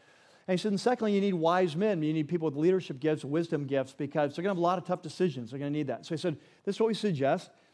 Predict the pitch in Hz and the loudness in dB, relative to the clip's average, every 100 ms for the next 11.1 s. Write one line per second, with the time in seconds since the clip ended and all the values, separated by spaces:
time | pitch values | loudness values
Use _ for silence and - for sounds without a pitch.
0 | _ _ _ 202 202 196 208 208 180 - | _ _ _ 0 2 4 6 6 2 0
1 | 185 208 202 214 - 233 226 220 - 208 | 0 2 2 2 2 2 2 0 0 -2
2 | 196 190 175 190 247 - - - 175 208 | 0 2 4 4 2 -4 -20 0 4 6
3 | 208 202 254 101 - _ _ _ 165 165 | 6 6 6 2 -14 _ _ _ -2 0
4 | - 185 170 - 208 233 214 226 190 190 | 4 6 6 2 -4 0 0 2 2 0
5 | 180 175 214 - 220 214 202 - 208 196 | -2 -2 -4 -2 -2 2 0 0 -2 -2
6 | 190 180 160 180 180 - 151 143 175 123 | -2 0 0 0 -2 -2 -6 4 6 6
7 | - - _ _ _ _ _ _ _ - | 2 -20 _ _ _ _ _ _ _ -16
8 | - 160 160 165 151 135 - - - 214 | -2 0 2 2 2 -2 -8 -12 2 2
9 | 240 220 220 202 190 277 202 202 151 220 | 4 2 2 -2 0 -4 0 -2 0 0
10 | 226 - 220 233 - - 254 302 220 180 | 0 0 0 0 -4 -10 -2 0 2 0